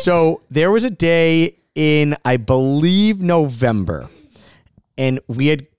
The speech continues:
this is before we went to Argentina. We hadn't traveled for a little bit. And it was a, the kids went to school. Uh, it, I have it on my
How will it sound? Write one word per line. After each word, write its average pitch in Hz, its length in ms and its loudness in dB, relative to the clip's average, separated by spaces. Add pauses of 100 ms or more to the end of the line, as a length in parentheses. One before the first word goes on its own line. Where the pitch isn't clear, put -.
(300)
this 101 140 -10
is 110 60 -10
before 160 300 0
we 185 60 2
went 190 140 -2
to 190 60 -2
Argentina. 135 720 -2 (160)
We 113 140 -8
hadn't 143 340 -2 (180)
traveled 143 500 -2
for - 120 -4
a 131 60 2
little 127 220 2
bit. 107 280 -2 (520)
And 127 380 -2
it 135 120 0
was 131 220 0
a, 120 300 0
the 117 100 -6
kids 165 280 -4
went 190 160 -4
to 190 80 -6
school. 117 420 -4 (260)
Uh, 85 460 -10
it, - 260 -16
I 131 100 -14
have 170 220 -4
it 185 60 -2
on 170 80 0
my 135 120 0